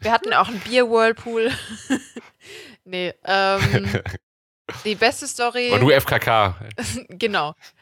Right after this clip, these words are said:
Speaker 1: Nee, die beste Story war eigentlich, äh, da hab ich, war ich am Essen, also wir haben quasi immer Stationen gehabt, die du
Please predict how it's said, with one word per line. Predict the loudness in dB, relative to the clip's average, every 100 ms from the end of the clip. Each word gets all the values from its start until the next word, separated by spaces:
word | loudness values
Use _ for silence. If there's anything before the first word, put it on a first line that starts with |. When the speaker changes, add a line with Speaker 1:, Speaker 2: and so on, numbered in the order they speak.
| -8
Speaker 1:
Nee, | -6
die | -4
beste | -4 -6 -6
Story | -4 -4 0
war | 2
eigentlich, | 2 2 0 -4 -6 -8 -4
äh, | -2 0 -2 -4 -8 -4
da | -2 -2
hab | -4
ich, | -6 -8 -12 -14
war | -6 -6
ich | -6
am | -8
Essen, | -6 -6 -6
also | -4
wir | -2
haben | -2
quasi | -2 -6 -6
immer | -4 -4
Stationen | -4 -6 -4 0 0 0
gehabt, | 2 0 -2
die | -6
du | -4